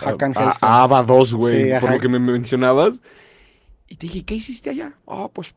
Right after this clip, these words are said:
Speaker 2: pues, peleamos y comimos y jugamos fútbol, hicimos deporte". Y yo nomás pensé,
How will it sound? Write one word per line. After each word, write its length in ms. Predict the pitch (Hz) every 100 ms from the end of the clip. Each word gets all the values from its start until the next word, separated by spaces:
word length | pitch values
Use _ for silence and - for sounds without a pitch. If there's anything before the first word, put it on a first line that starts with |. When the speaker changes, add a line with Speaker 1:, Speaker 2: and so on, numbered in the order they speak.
| -
Speaker 2:
pues, 120 | 139
peleamos 460 | 156 165 160 156 -
y 80 | -
comimos 640 | 120 123 147 143 139 _ -
y 20 |
jugamos 320 | - 117 131
fútbol, 440 | - 127 127 143 139
hicimos 340 | - 135 135
deporte". 480 | 120 123 127 - 143 -
Y 80 |
yo 100 | 110
nomás 200 | 123 117
pensé, 320 | 117 113 107